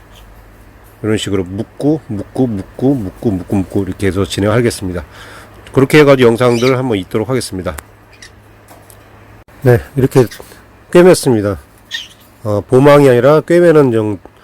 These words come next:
정도로 이렇게 해가지고 마무리했어요. 조금 울긴 하죠, 주변이. 울긴 하는데 괜찮습니다. 왜냐면 좀 늘리면 되니까. 그리고, 어, 여기다 이제 같은 경심으로,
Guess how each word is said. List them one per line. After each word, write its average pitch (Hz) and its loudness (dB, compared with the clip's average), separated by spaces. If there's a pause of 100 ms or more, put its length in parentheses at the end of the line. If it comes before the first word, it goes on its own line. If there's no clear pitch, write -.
(400)
정도로 113 -2
이렇게 107 -4
해가지고 104 -4
마무리했어요. 95 -4 (400)
조금 185 4
울긴 156 4
하죠, 135 2
주변이. 107 -2
울긴 113 0
하는데 123 0
괜찮습니다. 104 -6
왜냐면 110 -4
좀 139 -4
늘리면 127 4
되니까. 101 -4 (640)
그리고, 135 4
어, 117 -2
여기다 117 0
이제 117 0
같은 - -2
경심으로, 127 2